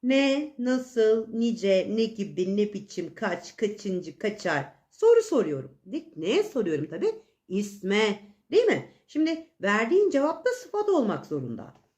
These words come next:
Nasıl kitaplardan hoşlanırsın? Kaçıncı öğrenci? Beşinci.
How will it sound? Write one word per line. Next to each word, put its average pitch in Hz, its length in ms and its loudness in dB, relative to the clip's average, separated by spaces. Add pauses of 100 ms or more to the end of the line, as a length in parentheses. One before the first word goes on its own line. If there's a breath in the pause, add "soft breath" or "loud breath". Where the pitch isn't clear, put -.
(160)
Nasıl 415 480 2
kitaplardan 180 720 -2
hoşlanırsın? 127 720 -10 (440)
Kaçıncı 285 480 4
öğrenci? 160 720 0
Beşinci. 165 680 -6